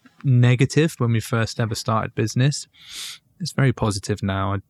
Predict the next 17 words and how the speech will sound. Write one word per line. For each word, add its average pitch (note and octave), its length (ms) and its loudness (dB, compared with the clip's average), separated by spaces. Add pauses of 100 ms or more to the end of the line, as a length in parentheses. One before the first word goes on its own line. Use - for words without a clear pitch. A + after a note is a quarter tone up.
(460)
I'd A#2 140 -6
like A2 160 0
to - 60 -10
say - 100 -2
I G#2 80 -2
don't G2+ 220 -6
carry G#2 200 -2
myself G2 380 -4
around G2+ 280 -2
and F#2+ 80 -6
be G2+ 100 -4
very G2 280 -4
arrogant G2 440 -4
about G#2+ 260 -6
what A2 160 -6
I've G#2 140 -8
done G2+ 460 -4